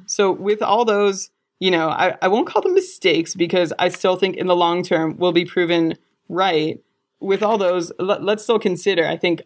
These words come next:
we were still right about Brodeur and Nathan Gerbe, Martin Havlat, Michael Bournival, Sean Monahan, Corey Conacher. Those are all guys we've mentioned in the segment.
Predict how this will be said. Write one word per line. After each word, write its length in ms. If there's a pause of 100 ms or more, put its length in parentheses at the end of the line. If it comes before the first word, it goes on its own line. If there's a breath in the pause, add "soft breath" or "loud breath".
(160)
we 160
were 100
still 440
right 180
about 240
Brodeur 720 (240 soft breath)
and 340 (100)
Nathan 380
Gerbe, 400
Martin 240
Havlat, 460
Michael 300
Bournival, 460
Sean 360
Monahan, 500
Corey 300
Conacher. 480
Those 160
are 100
all 140
guys 300
we've 140
mentioned 360
in 100
the 60
segment. 500